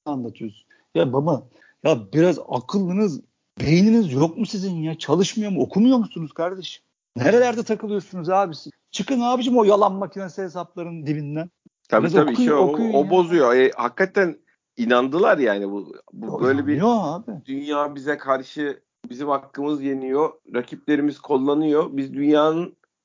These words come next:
Speaker 2: en iyi insanlarıyız şeyine inanmış herifler yani.
Speaker 1: Abi şeyden bir şey söyleyeyim, hiçbir farkı yok. Rıdvan'ı hoca bilerek oynatmıyor da hiçbir farkı yok. Onun
Speaker 2: Yok.
Speaker 1: küçük bir kısmı bu. Yani bir, dedim bir kalıp yalan var.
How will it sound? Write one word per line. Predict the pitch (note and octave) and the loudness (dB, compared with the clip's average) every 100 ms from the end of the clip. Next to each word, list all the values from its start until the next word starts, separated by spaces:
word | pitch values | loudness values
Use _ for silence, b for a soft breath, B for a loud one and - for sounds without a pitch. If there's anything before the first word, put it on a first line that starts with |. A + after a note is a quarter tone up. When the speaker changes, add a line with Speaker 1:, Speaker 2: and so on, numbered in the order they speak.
| - | 0
Speaker 2:
en | D3+ | 2
iyi | D#3+ D3+ C#3 | 2 0 -2
insanlarıyız | C3+ C#3 C3 C3+ C3+ B2 A#2+ - - _ | -6 -2 -2 0 -2 -2 -8 -14 -20 _
şeyine | - B2+ C3+ G3 | -6 -2 0 -2
inanmış | D#3+ C3 C#3 G#3+ | -2 0 0 0
herifler | C4+ D3+ - E2+ | -2 -2 -6 -12
yani. | D2 - _ _ | -12 -16 _ _
Speaker 1:
Abi | - F#2 D3 | -8 -4 -4
şeyden | - B2+ C#3+ F3+ | 0 4 4 2
bir | D#3+ | 0
şey | G#3+ | 0
söyleyeyim, | C#4 A#3+ | 2 2
hiçbir | E4+ - - C#4+ | 0 -2 0 2
farkı | A3+ - B2 | 2 -2 -10
yok. | G2+ - _ _ - | -12 -18 _ _ -2
Rıdvan'ı | E3+ G3 A3+ | 0 2 4
hoca | G#3 G#3 F#3+ A3 | 4 2 0 -2
bilerek | A3+ B3+ G#3 | -2 -2 0
oynatmıyor | G3+ G3+ G3 G3 G3+ | -2 -2 -4 -6 -6
da | G#3 | -6
hiçbir | A3+ - | -8 -12
farkı | - C#3 - _ | -14 -14 -14 _
yok. | _ _ G#3+ | _ _ -4
Onun | A3+ A#3+ | -4 -2
Speaker 2:
Yok. | - | -2
Speaker 1:
küçük | - F4 - | 0 -4 -10
bir | |
kısmı | - F#3 D3 C3+ A2 | -16 -14 -12 -14 -10
bu. | A2+ | -6
Yani | B2+ C3+ F#3+ D#3+ B B B - | -2 -2 -2 -6 B B B -8
bir, | G3 - | -8 -8
dedim | - D3 G3+ C#4 | -14 -6 -2 -2
bir | A#3 | -4
kalıp | - G3+ C4 - | 2 2 4 4
yalan | E3+ B3 C#4 A#3 | 4 4 2 -6
var. | B3 | -12